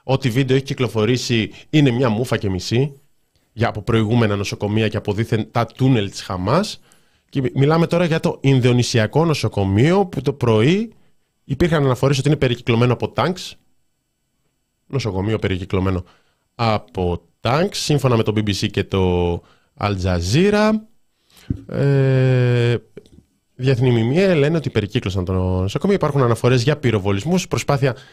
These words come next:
εισβολής στο κτίριο. Δεν επιβεβαιώνει ο Ισραηλινός στρατός, ε, βέβαια, αλλά υπάρχουν οι αναφορές για τις, ε, ε,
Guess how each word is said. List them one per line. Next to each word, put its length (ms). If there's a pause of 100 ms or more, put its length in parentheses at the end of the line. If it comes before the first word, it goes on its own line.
(240)
εισβολής 800 (300)
στο 400 (320)
κτίριο. 460 (800)
Δεν 180
επιβεβαιώνει 640
ο 480 (120)
Ισραηλινός 640
στρατός, 580
ε, 640
βέβαια, 240
αλλά 120
υπάρχουν 540
οι 200
αναφορές 460
για 120
τις, 440 (920)
ε, 120
ε, 300